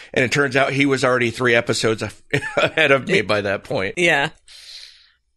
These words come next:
Speaker 2: Yeah. I, I mean, the, it caught me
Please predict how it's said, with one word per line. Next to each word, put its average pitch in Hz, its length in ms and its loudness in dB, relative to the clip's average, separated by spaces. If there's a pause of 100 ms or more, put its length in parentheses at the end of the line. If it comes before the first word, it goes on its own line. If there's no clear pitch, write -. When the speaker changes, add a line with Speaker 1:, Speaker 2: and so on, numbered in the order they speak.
(100)
Speaker 2:
Yeah. 143 280 -6 (140)
I, 254 220 0
I 262 60 4
mean, 294 300 0 (300)
the, 277 220 4 (320)
it - 260 -2
caught - 300 0
me 277 180 2